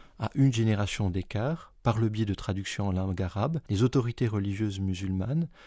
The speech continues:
vont donner également une réponse, une réaction. Et ça, on le met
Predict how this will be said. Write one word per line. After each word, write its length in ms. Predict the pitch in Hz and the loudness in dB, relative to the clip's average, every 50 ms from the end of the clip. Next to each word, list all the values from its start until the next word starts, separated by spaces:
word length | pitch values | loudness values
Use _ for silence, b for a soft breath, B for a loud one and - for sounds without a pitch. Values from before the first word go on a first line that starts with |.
| B B B | B B B
vont 180 | 107 110 123 113 | 2 4 6 8
donner 280 | 107 120 123 139 160 - - | 8 8 6 6 4 4 2
également 540 | 107 95 110 95 92 92 95 101 107 113 B B B B B B - 240 | 2 2 2 2 2 2 2 0 -2 -4 B B B B B B -6 0
une 180 | 120 113 110 101 | 2 4 4 4
réponse, 540 | 87 87 - - 98 104 101 - - - - _ | 2 0 -2 -2 -2 -2 -2 -4 -6 -10 -8 _
une 160 | - 117 113 101 | 0 2 2 2
réaction. 600 | 95 98 95 95 90 - - - - 101 90 - _ _ - | 2 0 0 0 -2 -4 -6 -8 -6 -8 -10 -10 _ _ -10
Et 60 | 113 | -6
ça, 300 | - - - 156 165 170 - | -4 -2 0 2 2 2 2
on 100 | 117 113 | 2 2
le 100 | 110 107 | 2 2
met 200 | 107 113 120 | 2 0 0